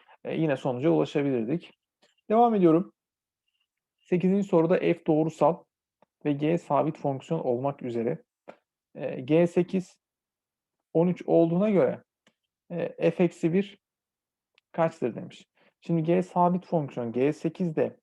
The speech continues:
on üç, başka bir g de on üç.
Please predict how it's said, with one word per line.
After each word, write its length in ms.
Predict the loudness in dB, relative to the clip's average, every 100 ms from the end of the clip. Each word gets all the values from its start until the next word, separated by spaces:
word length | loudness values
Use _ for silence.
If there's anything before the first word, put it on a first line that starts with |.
| _
on 200 | -6 -4
üç, 240 | -6 -10 _ _ _ _ -16
başka 460 | -4 -4 -2 -2 0
bir 220 | -2 -4 -4
g 240 | -4 -2
de 60 | -6
on 200 | -8 -8
üç. 240 | -10